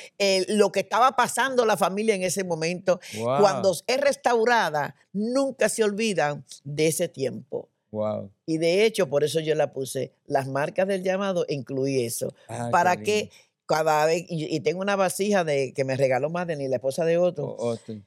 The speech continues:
Speaker 1: Me la regaló y una persona la tomó en la bolsita creyendo que era algo que no se rompía y la movió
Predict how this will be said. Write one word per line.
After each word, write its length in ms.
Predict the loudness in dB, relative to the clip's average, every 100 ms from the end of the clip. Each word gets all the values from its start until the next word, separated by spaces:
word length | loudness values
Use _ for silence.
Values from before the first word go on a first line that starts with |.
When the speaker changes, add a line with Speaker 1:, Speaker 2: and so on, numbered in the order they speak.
| -6
Speaker 1:
Me 140 | 0
la 140 | 2 4
regaló 600 | 4 4 2 2 0 -2 _
y 160 | -2 0
una 180 | 0 -2
persona 520 | -2 -2 -2 -2 -4
la 280 | -2 0 0
tomó 300 | -2 -2 -2
en 140 | -2 0
la 100 | 0
bolsita 460 | 0 -4 -2 -2
creyendo 480 | -2 -2 -2 -2 -4
que 100 | -2
era 140 | 0
algo 220 | 0 -2 -6
que 120 | -6
no 80 | -4
se 160 | -4
rompía 420 | -4 -6 -4 -2 0
y 40 |
la 120 | 0
movió 480 | 0 -2 0 -2